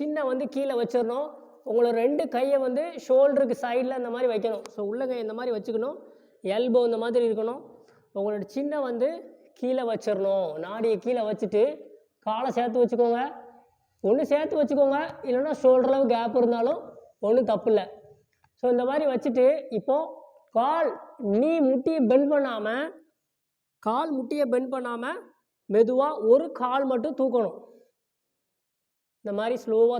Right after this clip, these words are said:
தூக்கணும். So, இதுல ஒரு பத்து கவுண்ட் நிப்பாட்டி பார்க்கலாம். ஒன், டூ, த்ரீ, ஃபோர், ஃபைவ், சிக்ஸ், செவன், எயிட், நைன், டென். ரிலாக்ஸ்.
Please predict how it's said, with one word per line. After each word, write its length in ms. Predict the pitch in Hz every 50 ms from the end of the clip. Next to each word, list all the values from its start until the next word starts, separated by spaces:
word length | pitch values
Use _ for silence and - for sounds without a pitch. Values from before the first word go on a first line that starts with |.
| -
தூக்கணும். 340 | 220 208 196 208 196 180 - - - -
So, 80 | 220 220 220
இதுல 160 | 240 269 277 262
ஒரு 60 | 247 -
பத்து 180 | 226 220 220 - 214
கவுண்ட் 220 | 247 233 247 254 240
நிப்பாட்டி 300 | 214 - 247 240 226 233 208 220
பார்க்கலாம். 340 | 214 202 214 214 226 285 - - - - - _ _ _ - 185 185 190 208
ஒன், 160 | 220 247 269 277 - - - - _ _ _ _ _ -
டூ, 100 | 220 233 247 262 277 294 - - - - - - _ _ _
த்ரீ, 200 | - 233 240 254 269 285 294 294 - - _ _ _ _ _ _ _ -
ஃபோர், 320 | 220 208 226 240 262 277 - - - - - _ _ _ _ -
ஃபைவ், 340 | 214 214 220 226 247 294 277 - - - _ _ _ _ - -
சிக்ஸ், 320 | 302 302 - - - - - - _ _ _ - -
செவன், 380 | - 226 220 220 240 262 285 294 294 - - _ _ _ _ _ - 202 226
எயிட், 280 | 254 294 277 - - - - - - _ _ _ _ - 202 208
நைன், 300 | 214 214 220 247 277 269 - - - _ _ _ _ -
டென். 260 | 247 233 220 175 160 165 - - - - - _ _ - 175
ரிலாக்ஸ். 480 | 175 190 190 165 165 160 160 - -